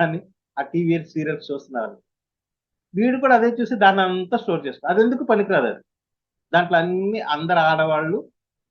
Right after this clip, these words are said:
విలన్స్ లా చూపిస్తారు. ఆడ, ఆడ అప్పటికే వాడు, ఆ,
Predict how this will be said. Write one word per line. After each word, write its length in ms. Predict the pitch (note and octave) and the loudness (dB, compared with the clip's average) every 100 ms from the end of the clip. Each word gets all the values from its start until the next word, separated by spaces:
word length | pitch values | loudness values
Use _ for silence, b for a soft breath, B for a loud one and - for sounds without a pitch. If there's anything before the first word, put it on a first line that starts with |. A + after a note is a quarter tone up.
| - | -2
విలన్స్ 300 | E3 F#3 E3 | 2 2 0
లా 120 | F#3+ G3 | -4 -6
చూపిస్తారు. 500 | D#3 C#3 - B2 G#2+ - | -8 -10 -10 -10 -8 0
ఆడ, 180 | D3 D3+ | 0 2
ఆడ 320 | C#3 D3 E3 | 2 4 4
అప్పటికే 560 | D#3 - D3+ - G3+ | 2 0 -6 -6 -4
వాడు, 340 | A#3+ G3 - - | 0 -2 -2 -2
ఆ, 240 | D#3 D#3+ | 2 4